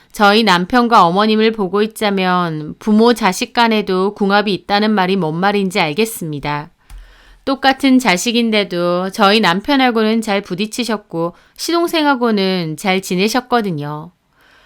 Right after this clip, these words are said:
반면 저희 남편도 오히려 장모님인 저희 엄마랑은 잘 지냈어요. 어른한테 잘하는 편이었거든요. 그래서 저희 엄마도 저희 남편 성격 좋다고 잘 그러셨고요.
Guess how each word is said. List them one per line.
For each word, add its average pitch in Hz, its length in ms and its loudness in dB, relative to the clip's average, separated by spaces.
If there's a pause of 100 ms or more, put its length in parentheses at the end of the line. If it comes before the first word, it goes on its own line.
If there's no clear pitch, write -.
(180)
반면 240 420 6
저희 220 300 2
남편도 190 960 0
오히려 220 360 4
장모님인 233 680 0
저희 196 260 0
엄마랑은 202 580 0
잘 165 220 -4
지냈어요. 180 800 -4 (380)
어른한테 233 540 2
잘하는 208 440 2
편이었거든요. 180 960 -4 (600)
그래서 247 340 2
저희 208 280 2
엄마도 196 800 2
저희 185 280 0
남편 185 380 -2
성격 269 400 0
좋다고 185 720 -4
잘 185 240 -2
그러셨고요. 165 880 -4